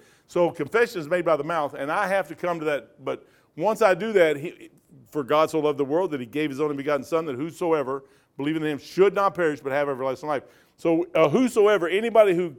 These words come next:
who picks that thing up, his redemption is, is transferred to us immediately. We're redeemed from the curse of the law. The moment I get saved, I get redemption. The moment I get justified, I'm telling you what, man, there's so much stuff happens to me when I get saved.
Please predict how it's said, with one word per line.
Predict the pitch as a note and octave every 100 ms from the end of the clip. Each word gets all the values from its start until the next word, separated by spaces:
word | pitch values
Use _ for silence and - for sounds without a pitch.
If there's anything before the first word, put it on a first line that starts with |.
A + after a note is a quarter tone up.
| -
who | E3 D#3
picks | D#3 G3+ G3+
that | F#3+ F3+
thing | F#3 F3
up, | F#3 F#3 _ _ _ _ _ _
his | F#3+ G#3 F#3+
redemption | D3+ D#3 C3 G3+ G3 D#3+ C#3+ C3+ - -
is, | C#3 A#2 -
is | C#3 B2
transferred | - D3+ C#3 - C3+ A#2
to | B2
us | A#2+ A2+
immediately. | A#2+ A#2+ G#2 F#2+ _ -
We're | E3
redeemed | D3 B2+ D3+ C#3+ G#2+ E2+ _ _ _
from | - C3+
the |
curse | A#2+ C3+ A#2+
of | A#2
the |
law. | A#2+ G2+ F#2+ _ _
The | D3+
moment | D#3 G#3+ A3
I |
get | F#3+ F#3
saved, | E3+ C3+
I |
get | C3 C3
redemption. | B2+ C#3 - G2 _ _
The | -
moment | D#3+ A3 E3+
I | E3+
get | F#3 D3
justified, | D3+ G#3 E3+ C3 -
I'm | D#3
telling | - C3+
you | A2
what, | A#2
man, | G2+
there's | C3+ D#3+
so | E3+
much | C3
stuff | - B2+
happens | A#2 B2+ B2+ G#2+
to |
me | A#2
when | A#2 A2
I |
get | A2
saved. | G#2 A#2+ A2+